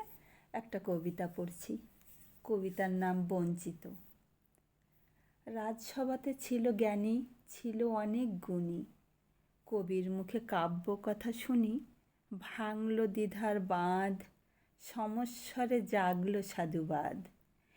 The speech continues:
উষ্ণিষেতে জড়িয়ে দিল মণিমালার মান, স্বয়ং রাজার দান। রাজধানীময় যশের বন্যা বেগে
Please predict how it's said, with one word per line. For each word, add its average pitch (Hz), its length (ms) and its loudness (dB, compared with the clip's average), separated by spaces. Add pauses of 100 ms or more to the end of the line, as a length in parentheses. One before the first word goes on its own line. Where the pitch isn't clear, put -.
(240)
উষ্ণিষেতে 214 880 0
জড়িয়ে 202 440 6
দিল 202 280 4
মণিমালার 180 800 4
মান, 180 640 4 (460)
স্বয়ং 240 880 4
রাজার 202 640 6
দান। 160 440 2 (560)
রাজধানীময় 240 1000 2
যশের 247 760 4
বন্যা 196 480 6
বেগে 196 520 4